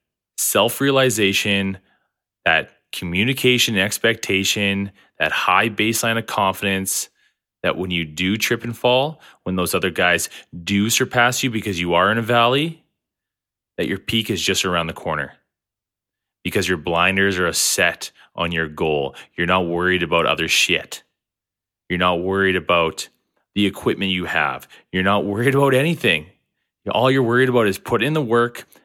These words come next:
being successful, being fucking mentally dialed, being physically prepared, recovering properly, foam rolling afters, because tomorrow's a new fucking day and somebody is trying to chase you.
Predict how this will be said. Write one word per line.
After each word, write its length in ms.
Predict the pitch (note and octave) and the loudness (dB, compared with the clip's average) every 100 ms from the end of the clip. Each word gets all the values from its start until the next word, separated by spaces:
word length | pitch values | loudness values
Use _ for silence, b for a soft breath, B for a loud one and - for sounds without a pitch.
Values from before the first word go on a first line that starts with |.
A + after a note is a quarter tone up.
| b | b
being 300 | D#2 G2+ A2 | -6 -2 0
successful, 840 | B2 B2+ - B2 A2+ - A2+ A#2 G#2+ B B - | 0 -2 0 2 2 0 0 0 -2 B B -6
being 220 | G2+ G2 | -2 -2
fucking 480 | G2 - G2+ G#2 F#2 | -2 0 0 0 0
mentally 360 | F#2 G#2 C#3 | 0 0 -2
dialed, 480 | A#2+ A#2 G#2 G#2 G2+ B B - | 0 2 4 2 0 B B -4
being 180 | G2 | -4
physically 460 | F2 - G#2+ B2+ C3+ | -4 -2 -2 0 -2
prepared, 720 | B2+ C3+ A#2+ A2 A2 G#2+ - B B | -2 -2 2 4 4 2 -6 B B
recovering 640 | G2 - - A#2+ A#2 C3 B2 | -8 -4 0 0 2 0 -2
properly, 720 | - A#2+ A2 - A#2 A2+ A2 B B - | 0 2 2 0 0 0 -4 B B 0
foam 320 | A#2 B2+ C3+ | 2 2 2
rolling 300 | C3+ B2+ A#2+ | 2 4 2
afters, 320 | A2+ A2+ B2 | 2 2 0
because 340 | G#2 A2 A2+ G2+ | -4 -2 -2 -2
tomorrow's 480 | A#2 A2 A#2+ C#3 B2+ | -2 0 4 4 2
a 60 | |
new 160 | A2 A#2 | 2 0
fucking 400 | - A#2+ - G#2 | 0 -2 -2 -2
day 400 | F#2+ F2+ D#2+ - _ _ _ _ _ _ | 0 0 -2 -8 _ _ _ _ _ _
and 120 | F2+ | -6
somebody 600 | E2+ - G#2+ G#2+ A2 G#2 | -4 -2 0 0 0 2
is 100 | F#2+ | 0
trying 300 | - G#2+ F#2+ | 0 0 0
to 60 | F#2+ | 0
chase 380 | - G2+ F2 - | 0 -2 -2 -2
you. 400 | F2 F2 D2+ | 0 0 -2